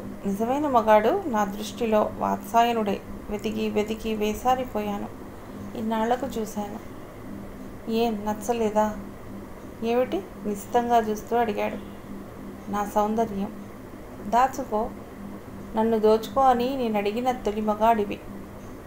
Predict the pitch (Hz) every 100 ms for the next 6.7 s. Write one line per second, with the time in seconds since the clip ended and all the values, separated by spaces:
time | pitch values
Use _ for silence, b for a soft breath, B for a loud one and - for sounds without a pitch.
0 | - 254 254 269 262 226 - - 214 208
1 | 208 208 247 220 196 196 196 - - 202
2 | - - - - 208 214 202 226 220 240
3 | 233 226 226 202 - - 202 202 - -
4 | - - - 208 247 285 269 208 175 175
5 | - - - - - - - - - 202
6 | 196 247 233 196 190 202 202